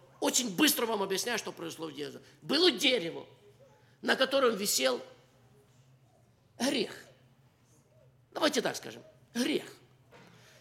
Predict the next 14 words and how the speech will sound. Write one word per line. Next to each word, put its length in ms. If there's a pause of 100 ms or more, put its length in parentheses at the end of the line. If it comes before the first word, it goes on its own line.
(160)
Этот 260
грех 320
принадлежал, 720 (800)
принадлежал 440
змею. 500 (1300)
Адам 420 (100)
взял 540 (800)
этот 280
грех – 340 (1700)
от 120
змея 440
и 60
что 220
сделал? 320